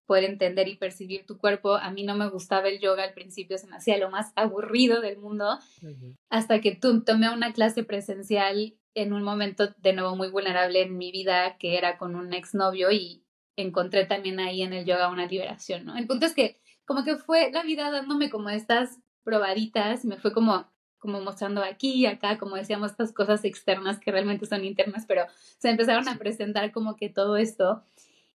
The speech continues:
Speaker 1: Y realmente todo cambió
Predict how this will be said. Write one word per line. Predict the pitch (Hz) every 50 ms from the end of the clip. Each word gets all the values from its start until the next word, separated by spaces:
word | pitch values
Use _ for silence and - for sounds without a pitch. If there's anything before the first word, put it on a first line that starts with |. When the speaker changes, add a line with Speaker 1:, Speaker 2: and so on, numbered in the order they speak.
| _ -
Speaker 1:
Y | 277 240 240 240 240 233 240 233 233 233 233 233 226 226 226
realmente | 240 226 247 247 247 254 254 247 277 254
todo | - - 247 240 233 240 226 233 233 233
cambió | - 208 190 190 190 196 196 190 208 202 202 214 214 208 202 202 226 302 -